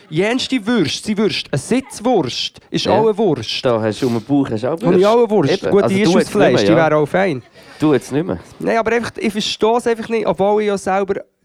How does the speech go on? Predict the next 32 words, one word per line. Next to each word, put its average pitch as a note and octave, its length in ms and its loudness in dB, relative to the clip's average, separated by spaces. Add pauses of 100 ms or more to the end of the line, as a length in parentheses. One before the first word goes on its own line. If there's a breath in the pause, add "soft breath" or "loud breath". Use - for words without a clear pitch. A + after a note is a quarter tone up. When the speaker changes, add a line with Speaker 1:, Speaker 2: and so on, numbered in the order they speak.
Speaker 1:
immer F#3 320 -2
wieder F3+ 160 -4
Fleisch F#3 340 -2
esse, - 180 -6
ich D#3 80 -6
verstehe E3 300 -2
es D#3+ 100 -4
nicht, F3+ 120 -2
wieso, E3+ 240 -2
dass E3 140 -8
man D#3 120 -2
nicht F3 140 -2
versteht, - 640 -4 (400 loud breath)
dass D#3+ 220 -4
wenn D#3+ 140 0
man D#3 120 -2 (400 soft breath)
ähm, D#3 280 -2
ich, D#3 200 -2 (240)
als D3 320 -2
Kind G3+ 280 -2
hat F#3 240 -6
Würstchen G3+ 520 -2
gegessen, F3 380 -2
dass E3+ 160 -6
das F3 140 -8
noch, F#3 140 -2
auch F3+ 200 0
noch F#3 160 -4
geil F#3 300 -2
ist, F#3+ 140 -2
einfach F3+ 240 -6
ein F3+ 140 -8